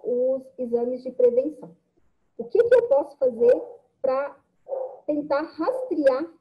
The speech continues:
esse tumor? E eu quero que aqui fique muito claro, porque palpação de mamas, ela não é método de rastreio.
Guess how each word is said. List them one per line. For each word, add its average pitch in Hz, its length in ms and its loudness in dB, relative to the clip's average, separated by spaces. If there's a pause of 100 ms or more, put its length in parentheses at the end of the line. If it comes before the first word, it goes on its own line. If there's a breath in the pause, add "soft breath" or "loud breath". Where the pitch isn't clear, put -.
(120)
esse 494 160 2 (100)
tumor? 247 340 -8 (800)
E 262 80 4
eu 554 60 6
quero 320 240 -2
que 359 100 -6
aqui 320 220 -2
fique - 180 -10
muito 311 300 -2
claro, 233 500 -6
porque 233 460 -4 (160)
palpação 349 720 -4
de 277 100 -12
mamas, 226 520 -8 (240)
ela 233 240 -2
não 277 640 -4
é 269 280 2 (400)
método 254 520 -4
de 247 120 -14
rastreio. 269 640 -6